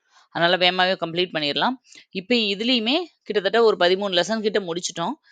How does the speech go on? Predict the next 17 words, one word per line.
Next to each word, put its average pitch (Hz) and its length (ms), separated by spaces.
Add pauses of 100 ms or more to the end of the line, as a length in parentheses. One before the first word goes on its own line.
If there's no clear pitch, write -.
(240)
ஓல்டு 233 360
புக்ல 208 200
போயிட்டு 165 300
இருக்கோம். 135 220
நம்ம 139 180
ஓல்டு 180 360
புக்ல 175 240
இருக்கிற 170 320
லெசன்ஸ் 160 380 (100)
பார்த்துட்டு 135 240
இருக்கோம். 196 400 (220)
இன்னைக்கு 220 320
நம்ம 175 240
பார்க்க 165 240
போற 165 220
அந்த 151 200
வகையில 156 580